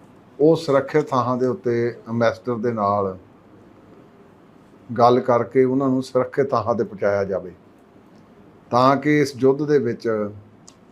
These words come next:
ਉਹ ਸਤਿਗੁਰਾਂ ਦੇ ਪਵਿੱਤਰ ਸਰੂਪ ਜਿਹੜੇ ਆ, ਉਹਨਾਂ ਦੀ ਸੁਰੱਖਿਆ ਹੋ ਸਕੇ।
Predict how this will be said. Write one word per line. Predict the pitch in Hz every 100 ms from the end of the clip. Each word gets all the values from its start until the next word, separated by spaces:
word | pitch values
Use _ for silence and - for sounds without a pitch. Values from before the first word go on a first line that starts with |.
| _ - - - _ - _ -
ਉਹ | 135 156 151 - -
ਸਤਿਗੁਰਾਂ | - 120 120 123 135
ਦੇ | 135
ਪਵਿੱਤਰ | 131 117 120 - 127
ਸਰੂਪ | - 117 117 104
ਜਿਹੜੇ | 117 120 113
ਆ, | 101 98 - - - _ - - - - - - -
ਉਹਨਾਂ | 123 143 143
ਦੀ | 139
ਸੁਰੱਖਿਆ | - 110 - 117
ਹੋ | 110 104
ਸਕੇ। | 98 -